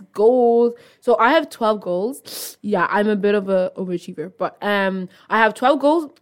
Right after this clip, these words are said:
and then I have a word for the year, and I have a verse of the year. So I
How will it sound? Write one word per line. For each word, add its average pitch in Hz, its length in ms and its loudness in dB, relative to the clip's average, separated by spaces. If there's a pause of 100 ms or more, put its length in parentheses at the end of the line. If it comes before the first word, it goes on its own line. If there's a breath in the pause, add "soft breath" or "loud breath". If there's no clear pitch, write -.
and 220 100 -4
then 214 120 -2
I 208 100 0
have 202 180 0
a 202 80 -6
word 233 340 2
for - 200 -8
the 294 100 2
year, 311 300 0 (360 soft breath)
and 214 160 -4
I 214 100 2
have 196 440 0
a 196 100 0
verse 240 380 2
of 202 80 -12
the 190 80 -12
year. 170 240 -8 (220 soft breath)
So - 120 -12
I 220 80 -2